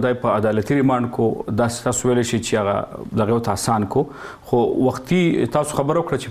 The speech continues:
په منظور چې کوم تورونه، نو په منظور دا تورونه دي چې د، د اګست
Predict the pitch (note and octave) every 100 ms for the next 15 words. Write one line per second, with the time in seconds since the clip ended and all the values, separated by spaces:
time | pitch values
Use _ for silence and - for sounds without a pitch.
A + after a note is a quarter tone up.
0 | A2+ A2+ A2 C3+ - - A#2+ A#2+ B2+ B2
1 | G#2 F2+ A2 A2+ C3 D3 D#3 D#3 D3 E3
2 | D#3+ C#3+ A2+ C3 D3 C#3+ - - - A2+
3 | A2 A2 D3+ D#3